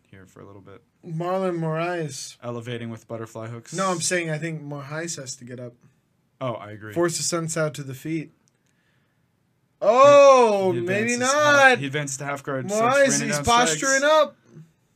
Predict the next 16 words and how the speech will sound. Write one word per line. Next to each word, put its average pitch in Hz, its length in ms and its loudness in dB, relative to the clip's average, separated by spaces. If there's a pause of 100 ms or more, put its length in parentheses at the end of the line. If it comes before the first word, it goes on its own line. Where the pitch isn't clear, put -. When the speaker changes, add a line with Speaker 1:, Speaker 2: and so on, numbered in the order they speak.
(3000)
Speaker 2:
Man, 139 260 -14
Sun 156 200 -8
Tszao 151 160 -6
is 147 100 -12
in 147 80 -10
a 139 80 -14
lot 131 160 -12
of 127 60 -16
trouble 127 280 -16
here. 131 180 -12
Speaker 1:
He's 117 200 -8
in 104 80 -14
a 95 60 -18
lot 90 140 -16
of 87 60 -20
trouble. 92 380 -20